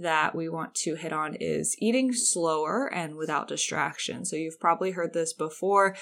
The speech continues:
maybe you haven't, but essentially you want to match the pace at which your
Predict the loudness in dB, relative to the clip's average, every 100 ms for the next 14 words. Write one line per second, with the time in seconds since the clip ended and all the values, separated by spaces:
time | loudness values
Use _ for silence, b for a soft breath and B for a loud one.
0 | B -2 2 2 0 0 4 4 2 0
1 | 2 2 B B B 0 4 6 6 4
2 | 4 4 2 -2 -2 0 2 2 0 0
3 | 2 4 6 4 4 B B 2 4 4
4 | 4 0 0 2 2 2 0 0 0 0
5 | -2 B B B -4 2 4 6 4 2